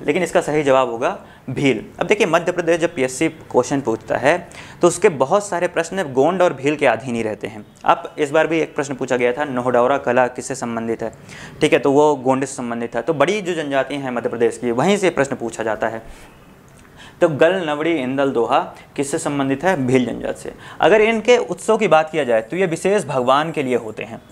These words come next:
जैसे गल जो होता है, गल, अ, उत्सव इनका होता है, वो गल देवता के लिए होता है, गल देव के लिए होता है, जिसके अंतर्गत होली के अगले दिन ये लोग व्रत रखते हैं और ऐसी प्रार्थना करते हैं ईश्वर से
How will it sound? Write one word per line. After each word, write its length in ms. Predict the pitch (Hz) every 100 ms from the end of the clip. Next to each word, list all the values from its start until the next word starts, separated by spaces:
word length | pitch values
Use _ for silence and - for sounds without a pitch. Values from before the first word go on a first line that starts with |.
| - - -
जैसे 500 | 117 180 180 180 180 - - -
गल 440 | 113 175 196 - - - - - -
जो 220 | 139 139
होता 200 | 131 131
है, 180 | 127 123
गल, 320 | 113 151 151 - - _
अ, 220 | 135 123 123
उत्सव 240 | 127 -
इनका 200 | 131 120
होता 220 | 120 120 117
है, 300 | 156 190 - - -
वो 340 | 135 196 190 - 143
गल 240 | 160 185
देवता 260 | 139 110 113
के 120 | 120
लिए 100 | 117
होता 180 | 113 117
है, 60 |
गल 240 | 117 151 151
देव 220 | 156 156
के 100 | 127
लिए 120 | 113
होता 260 | 110 107 117
है, 200 | 113 - - - -
जिसके 200 | 123 175
अंतर्गत 460 | 170 160 170 156
होली 200 | 139 156
के 100 | 160
अगले 220 | 143 135
दिन 140 | 139 139
ये 100 | 135
लोग 160 | 135
व्रत 220 | 117 135 131
रखते 240 | 127 135
हैं 200 | 139 156
और 200 | - 120
ऐसी 220 | 120 151
प्रार्थना 400 | 143 120 117 151
करते 280 | 143 117 123
हैं 100 | 117
ईश्वर 220 | 113 123
से 180 | -